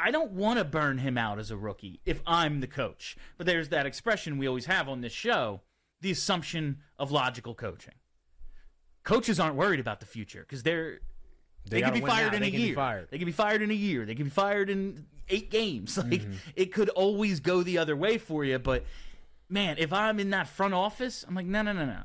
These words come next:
Speaker 1: The offense isn't run through Bijan. But, damn, he looks good.
Speaker 2: Yeah, I'm
Speaker 1: It's
Speaker 2: pick-
Speaker 1: hard not to go with Bryce Young right now.
Speaker 2: Yeah, I'm picking Bryce. I, I know y'all like, "Oh, Sean, that's the second in a row. That's really just chalky," right? Like, and mo-, most of these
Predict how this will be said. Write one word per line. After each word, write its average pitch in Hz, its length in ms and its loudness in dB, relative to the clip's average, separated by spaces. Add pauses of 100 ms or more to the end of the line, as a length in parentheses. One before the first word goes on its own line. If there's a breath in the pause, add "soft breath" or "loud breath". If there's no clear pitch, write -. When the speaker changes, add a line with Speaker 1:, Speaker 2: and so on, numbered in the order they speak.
Speaker 1:
The 165 120 4
offense 208 340 2
isn't 190 240 0
run 165 340 2
through 147 240 -2
Bijan. 123 480 -2 (400 soft breath)
But, 127 200 -12
damn, 139 300 2
he 131 160 0
looks 120 260 -4
good. 98 320 -8 (380)
Speaker 2:
Yeah, 92 320 -2
I'm 123 160 0
Speaker 1:
It's 123 80 2
Speaker 2:
pick- 220 80 4
Speaker 1:
hard 247 140 4
not 214 180 2
to 196 60 -4
go 170 140 2
with 143 120 0
Bryce 135 300 -2
Young 104 180 -6
right 82 220 -16
now. 82 60 -20 (260)
Speaker 2:
Yeah, 110 240 0
I'm 110 80 0
picking 101 240 -2
Bryce. 90 400 -6
I, 95 240 -2
I - 40 0
know 104 200 2
y'all 98 220 2
like, 92 220 -2
"Oh, 117 340 2
Sean, 107 260 -2
that's 110 140 -2
the 98 60 -6
second 107 360 -2
in 98 60 -2
a 95 60 -2
row. 98 260 0
That's 92 180 -6
really 95 220 -2
just 87 220 -8
chalky," 80 420 -4
right? 92 240 2
Like, 87 280 0 (180)
and 117 280 0
mo-, 107 240 4
most 123 280 2
of 104 60 0
these 95 240 -2